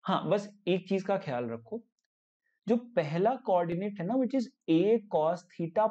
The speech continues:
plus B sin theta, और उसका Y कोऑर्डिनेट ज़ीरो है, यहाँ पे हम गलती करते हैं, हम कॉमा मिस कर देते हैं।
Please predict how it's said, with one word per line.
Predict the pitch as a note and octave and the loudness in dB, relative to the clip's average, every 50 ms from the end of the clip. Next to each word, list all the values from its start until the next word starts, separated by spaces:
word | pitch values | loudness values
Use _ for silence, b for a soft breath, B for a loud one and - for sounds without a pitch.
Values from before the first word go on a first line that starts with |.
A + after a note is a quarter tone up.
| G#3+ - | 0 0
plus | F#3 G3 G3 G3+ - C#3 B2+ | 0 0 0 -2 -6 -8 -4
B | C#3 D3+ E3+ | -2 -2 -2
sin | E3 - D3 C3 C3 C3+ C#3 C3+ - | -4 -4 -6 -4 -4 -4 -4 -6 -8
theta, | B2+ A2 G#2 - F2 - _ _ _ _ - | -10 -12 -12 -12 -18 -20 _ _ _ _ 0
और | E3 F3+ | 0 0
उसका | F3+ - - A3+ A#3 A3 D#3+ | 0 -2 -2 -2 -2 0 0
Y | C#3+ C#3+ D#3 D#3+ | 0 0 0 0
कोऑर्डिनेट | - F3 D#3 D3+ D3+ D3+ E3 F#3 E3+ D3 | 0 0 0 0 0 -2 -2 -2 -2 -2
ज़ीरो | C3 C3 B2 A#2+ A2+ G#2+ | -2 -4 -4 -4 -6 -10
है, | G#2 - _ _ _ _ - - | -12 -16 _ _ _ _ -6 -4
यहाँ | D3 D#3+ E3+ | -4 -2 -2
पे | F3 F3 | -2 -4
हम | E3 F3 F3 D#3 | -4 -2 -2 -2
गलती | C3 A#2+ A2+ - B2 | -2 -2 -2 -4 -6
करते | A2+ G#2 F#2+ - - G2+ | -8 -8 -12 -16 -18 -20
हैं, | G2 - _ b b b b b b - | -20 -20 _ b b b b b b -2
हम | G3 G#3+ A3 G#3 - - | -2 -2 -2 -2 -4 -2
कॉमा | - F#3 F#3 G3 A3 B3 | -2 0 0 0 0 0
मिस | A#3+ G3+ G3 G3 | 2 0 0 -2
कर | - - D#3+ B2+ | -2 -2 -2 -2
देते | A2+ A2+ A2 - - A2+ | -2 -4 -10 -14 -16 -20
हैं। | G#2+ - | -20 -20